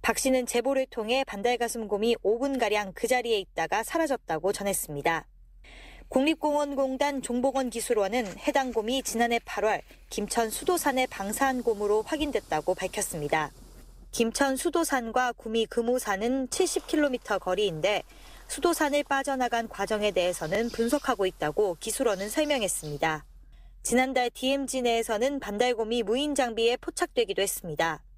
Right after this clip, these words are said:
당시 반달곰이 생후 팔, 구 개월로 추정되는 만큼 부모곰이나 형제곰이 더 있을 수 있다는 분석이 나왔습니다. 각 지자체 등 당국은 반달곰을 맞닥뜨린 시민들의 안전은 물론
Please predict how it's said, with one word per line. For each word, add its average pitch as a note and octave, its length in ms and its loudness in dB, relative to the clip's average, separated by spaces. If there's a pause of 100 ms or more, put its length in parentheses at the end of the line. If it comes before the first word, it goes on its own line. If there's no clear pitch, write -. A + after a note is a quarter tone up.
(540)
당시 A3 380 2
반달곰이 A#3 640 0
생후 D#4+ 340 0
팔, F#4+ 240 2
구 E4+ 140 0
개월로 B3+ 360 2
추정되는 A#3 520 -2
만큼 E3+ 480 -2 (420)
부모곰이나 C#4 640 2
형제곰이 C#4 720 0
더 G#3 160 0
있을 B3 320 0
수 - 160 -4
있다는 G#3+ 520 0
분석이 G3 520 0
나왔습니다. E3 800 -2 (720)
각 - 200 2
지자체 C4 420 0
등 C#4 200 0
당국은 B3 540 0
반달곰을 C4 640 0
맞닥뜨린 A#3 560 -2
시민들의 A3 520 0
안전은 G#3 580 0
물론 F#3+ 300 2